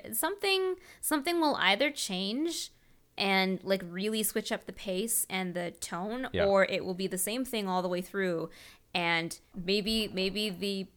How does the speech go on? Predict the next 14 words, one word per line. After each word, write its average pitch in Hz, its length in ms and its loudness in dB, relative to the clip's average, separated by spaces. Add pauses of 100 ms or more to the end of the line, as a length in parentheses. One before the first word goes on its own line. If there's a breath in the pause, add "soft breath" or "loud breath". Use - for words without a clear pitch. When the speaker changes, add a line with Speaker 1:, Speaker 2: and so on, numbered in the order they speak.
(240)
Speaker 1:
director 190 540 0
has 185 180 -4
purposefully 190 680 -4
not 170 420 -4
told 214 240 -8
a 226 80 -6
story 233 540 -2
and 180 180 -2
kept - 240 -6
it - 100 -6
very 170 440 -2
slice 196 400 -4
of 214 100 -6
life 220 560 -2